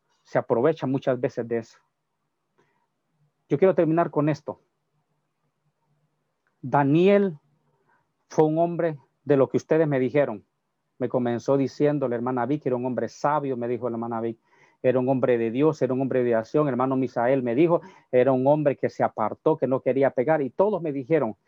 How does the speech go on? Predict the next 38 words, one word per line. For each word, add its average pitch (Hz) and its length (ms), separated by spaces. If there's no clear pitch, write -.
la 123 80
hermana 127 460
Margori 123 420
me 127 100
dijo, 151 180
era 139 100
un 139 100
hombre 151 220
que 120 140
fue 143 140
salvado 147 420
de 147 60
los 143 140
leones. 156 460
Tantas 240 680
cosas, - 460
características 139 840
que 131 80
Daniel 143 320
tenía. 139 380
¿Y 131 100
qué 147 160
hizo 170 240
Daniel? 151 400
Daniel 143 360
fue 175 140
un 165 100
hombre 196 360
que 156 160
se - 160
apartó 127 1000
de 190 120
Dios, 165 320
perdón, 151 300
se 151 100
apartó 131 580
del 226 160
mundo. 147 400